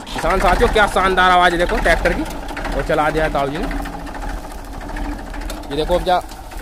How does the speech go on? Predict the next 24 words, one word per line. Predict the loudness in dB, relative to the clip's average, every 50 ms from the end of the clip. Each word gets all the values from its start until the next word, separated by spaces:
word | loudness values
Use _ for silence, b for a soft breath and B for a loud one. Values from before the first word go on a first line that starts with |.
| -10 -10 -8
इनका | -2 0 2
और | 2 2 2
थोड़ा | 0 0 0 0
सा | 0 0
मैं | -2 -2
इसकी | -2 -2 -2
performance | 0 0 0 0 0 -2 -2 -2 -2 -2
दिखाने | -4 -4 -2 -2 -2
का |
प्रयास | -2 -2 0 0 0 0 0
करूँगा | -2 -4 -2 -2
आपको, | -4 -4 -6 -8
थोड़ी | -6 -2 0 2 2 2
सी | 2
और | 2 2 2
दिखाऊँगा | 2 0 -2 0 0 0 0
आपको। | -2 -2 -6 -12
ताऊ | -12 -12 -14 -16 -16 -16 -14 -12 -8 -8 -8 -6 -6 -8 -8 -6 -4 -4 -2
जी | 0 0
ने | 0
इतनी | 0 0 -2
अच्छी | -4 -4 -4
जानकारी | 0 0 0 2 2 2 2 0 0
दी। | 0 -4